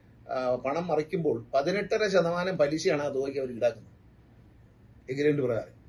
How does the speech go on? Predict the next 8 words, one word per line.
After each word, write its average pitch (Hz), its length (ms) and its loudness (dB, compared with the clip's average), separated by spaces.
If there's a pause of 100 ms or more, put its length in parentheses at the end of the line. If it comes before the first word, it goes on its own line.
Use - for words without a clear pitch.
(680)
അതെല്ലാം 135 380 0
കൊടുത്തുകൊണ്ടാണ് 165 640 -2
ജീവനക്കാർക്ക് 147 460 -6
ഈ 139 40 -10
ശമ്പളം 127 300 -10
കൊടുക്കുന്നത്. 101 340 -12
അല്ലാതെ 113 180 -4
വെറുതെ 139 400 0